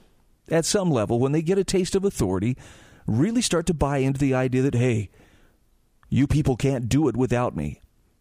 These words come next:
And clearly, there are some people within, uh, Salt Lake County, I'm looking at your mayor, uh, you know, who've gotten their first taste of authority, and they like it. And so they have decided, "I'm going to one-up the governor, and I'm not gonna make these recommendations. Why, these are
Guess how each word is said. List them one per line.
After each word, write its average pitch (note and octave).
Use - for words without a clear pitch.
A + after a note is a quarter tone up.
And A#2
clearly, A2+
there B2
are D3
some E3
people B2
within, A#2+
uh, A2+
Salt G#2+
Lake B2+
County, C3+
I'm B2+
looking A2+
at B2
your D#3
mayor, A2
uh, G2+
you B2
know, A2
who've B2
gotten E3+
their F3+
first F#3
taste F#3
of E3+
authority, D#3
and B2+
they D3
like A#2+
it. -
And C3
so F3+
they F3
have C#3+
decided, C#3
"I'm D3+
going B2+
to A2
one-up C3+
the B2+
governor, A2
and A#2+
I'm F3+
not C3
gonna A#2+
make A#2+
these B2
recommendations. B2
Why, A#2
these D#3+
are A#2